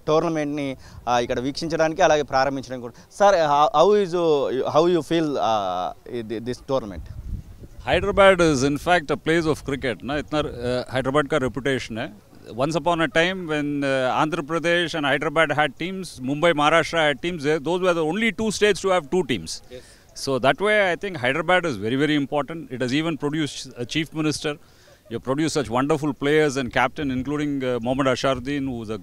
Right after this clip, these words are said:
Speaker 2: stylish batsman. I'm a huge fan of his. Uh, I also love to tell you that we both were born on the same, uh, date, eighth February. He was born in sixty-three, I was born in sixty-four. He's one year older than me.
Speaker 1: ఓకే, ఓకే.
Speaker 2: Yeah, so it's a strange coincidence. చెప్పండి.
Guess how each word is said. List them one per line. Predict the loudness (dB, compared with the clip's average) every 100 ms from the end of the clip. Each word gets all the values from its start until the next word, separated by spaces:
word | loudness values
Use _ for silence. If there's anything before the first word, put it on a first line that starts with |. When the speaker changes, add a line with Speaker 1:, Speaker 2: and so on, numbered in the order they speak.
| -12
Speaker 2:
stylish | -2 0 0 0
batsman. | 0 0 0 -6 -8 -10
I'm | -12 -10
a |
huge | -2 0 0
fan | 0 -2 -2
of | -4
his. | -4 -6 -8 -16 -20 -20 -20 -10
Uh, | -4
I | 0 2
also | 4 2 2
love | 2 0
to | -2
tell | -4 -4
you | -4
that | -4 -4
we | -4
both | -2 -2
were | -2 -2
born | -2 -2
on | -4
the | -4
same, | -2 -2 -4 -6 -6
uh, | -4 -4 -6 -8 0
date, | 2 2 -4
eighth | -4 -4 -4
February. | -6 0 2 2 0 -6 -18 -20 -20 _
He | -4
was | -2
born | 0 0
in | -2
sixty-three, | -4 -6 -6 -2 -2
I | -2
was | -2
born | -4
in | -4 -8
sixty-four. | -8 -8 -6 -6 -6
He's | -4
one | -2
year | -2 0
older | -2 -4 -8
than | -8 -10
me. | -14
Speaker 1:
ఓకే, | -18 -20
ఓకే. | -16 -12
Speaker 2:
Yeah, | -10 -10 -8
so | -2 -2 -2 -8 -18 -14
it's | -6 -4
a |
strange | 0 -2 0
coincidence. | -2 -2 -8 -6
చెప్పండి. | -2 -2 -4